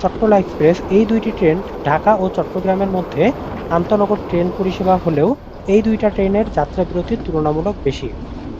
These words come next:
বর্তমানে মহানগর এক্সপ্রেস দুই হাজার ষোলো সালের পিটি ইনকা মডেলের কোচ দিয়ে চলাচল করছে। মহানগর এক্সপ্রেস চট্টগ্রাম রেলওয়ে স্টেশন থেকে ছেড়ে আসে দুপুর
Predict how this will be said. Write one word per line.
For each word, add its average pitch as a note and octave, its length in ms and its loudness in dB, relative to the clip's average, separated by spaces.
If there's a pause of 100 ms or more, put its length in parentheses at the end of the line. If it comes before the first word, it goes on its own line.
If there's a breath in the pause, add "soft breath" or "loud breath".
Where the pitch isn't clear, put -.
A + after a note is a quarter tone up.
(400)
বর্তমানে A3 420 4 (120)
মহানগর G3 400 0
এক্সপ্রেস F3 460 0 (320)
দুই F#3 180 0
হাজার G#3 240 0
ষোলো F#3+ 200 -2
সালের G3 320 2 (160)
পিটি G3 280 -4
ইনকা G3+ 220 -2
মডেলের D#3+ 440 0 (120)
কোচ D#3+ 160 -2 (100)
দিয়ে G#3+ 200 0
চলাচল C3 400 -4
করছে। - 320 -10 (560)
মহানগর A3 420 4
এক্সপ্রেস E3+ 380 2 (240)
চট্টগ্রাম G#3+ 440 4 (300)
রেলওয়ে F#3+ 280 4 (100)
স্টেশন G#3 340 -2
থেকে G#3+ 140 -4 (100)
ছেড়ে F#3 200 2 (100)
আসে D3+ 200 0 (360)
দুপুর E3+ 260 -2